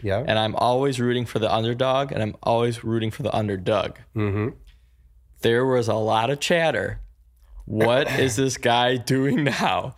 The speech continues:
Speaker 1: I heard it.
Speaker 2: He's doing candles. He's encapsulating things. He's charging this for a candle. He's breaking bottles and selling it in acrylic.
Speaker 1: Mm-hmm.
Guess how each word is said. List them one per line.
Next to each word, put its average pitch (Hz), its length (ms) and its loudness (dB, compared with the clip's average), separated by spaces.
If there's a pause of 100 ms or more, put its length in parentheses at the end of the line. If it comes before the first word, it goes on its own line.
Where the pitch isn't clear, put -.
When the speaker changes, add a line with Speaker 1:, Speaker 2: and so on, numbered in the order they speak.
Speaker 1:
I 107 140 4
heard 131 240 2
it. - 200 2 (280)
Speaker 2:
He's 139 400 0
doing 131 460 2
candles. 175 720 0
He's 117 260 -2
encapsulating 123 1000 0
things. 131 440 0
He's 113 180 -2
charging 110 420 0
this 120 180 0
for 110 200 -2
a 107 60 -2
candle. 127 500 2
He's 113 140 -2
breaking 120 440 0
bottles 120 420 2
and 107 120 -6
selling 123 320 0
it 120 120 0
in 110 160 -4 (120)
acrylic. 139 600 0 (160)
Speaker 1:
Mm-hmm. 92 340 -6